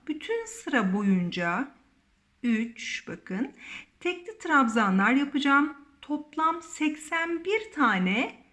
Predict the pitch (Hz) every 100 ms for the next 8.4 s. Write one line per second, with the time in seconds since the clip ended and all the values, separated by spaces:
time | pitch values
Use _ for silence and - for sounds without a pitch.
0 | _ _ _ _ _ _ _ _ _ -
1 | 320 - 339 339 254 220 185 190 185 180
2 | - - - - - 330 381 370 339 330
3 | 294 294 320 302 196 226 - - - _
4 | 480 453 392 349 311 269 262 302 311 339
5 | - 330 311 254 233 - 220 226 226 302
6 | 269 202 185 190 190 165 175 - - 190
7 | 196 - - - - - 320 254 214 190
8 | - 156 262